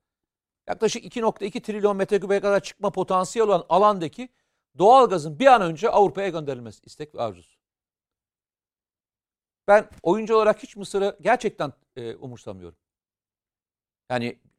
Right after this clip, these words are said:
ülkeyi küçültmüyorum. Yanlış anlamayın. Ülke çok büyük bir ülke. Tarihi, coğrafyası, e, geçmişi, Türkiye ile kardeşliği. Ama başında Sisi gibi bir adam olduğu müddetçe,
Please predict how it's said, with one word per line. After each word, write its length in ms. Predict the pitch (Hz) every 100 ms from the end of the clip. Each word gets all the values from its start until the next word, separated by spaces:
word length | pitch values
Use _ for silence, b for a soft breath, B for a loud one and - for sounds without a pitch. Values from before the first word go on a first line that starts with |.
| _ -
ülkeyi 300 | 160 147 214
küçültmüyorum. 640 | - 294 - 254 127 85
Yanlış 240 | 113 151 185
anlamayın. 340 | 226 302 165
Ülke 180 | 147 185
çok 240 | 247 -
büyük 220 | 247 220 147
bir 40 |
ülke. 300 | 110 - 104 _ _ _
Tarihi, 600 | 131 143 170 170 196 190
coğrafyası, 840 | 143 160 190 190 190 - 196 180 b b b -
e, 140 | 143
geçmişi, 680 | 131 170 165 196 190 220 214
Türkiye 280 | 208 160 220
ile 100 | 214
kardeşliği. 680 | 214 190 180 175 185 143 - _ _ -
Ama 220 | 165 147
başında 680 | 160 - 233 202 127 - _ _ _ _
Sisi 420 | - - 254 311 220
gibi 220 | 196 170
bir 60 |
adam 260 | 170 156 156
olduğu 280 | 147 135 165
müddetçe, 500 | 139 - 95 -